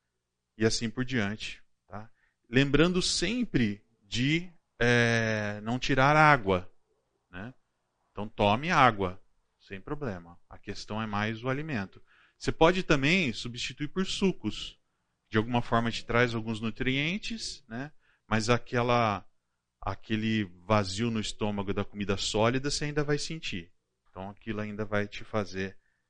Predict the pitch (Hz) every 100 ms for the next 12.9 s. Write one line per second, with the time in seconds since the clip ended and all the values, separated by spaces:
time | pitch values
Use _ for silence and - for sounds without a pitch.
0 | _ 98 110 - 107 92 98 101 - _
1 | _ _ _ - 98 - 107 - 101 104
2 | - 98 95 - 107 85 - _ _ _
3 | _ _ _ 113 135 - 139 139 127 147
4 | - 113 95 - - - _ - 104 104
5 | 101 101 95 92 90 90 - 117 117 131
6 | 117 120 135 131 135 156 - - 175 165
7 | 151 131 120 113 - 98 90 - - _
8 | _ 101 - 110 95 101 104 101 104 -
9 | _ _ _ _ 92 92 - 107 139 175
10 | 156 117 87 - _ _ _ _ - 107
11 | - - 92 90 - - 92 95 - -
12 | 92 87 87 95 113 117 113 113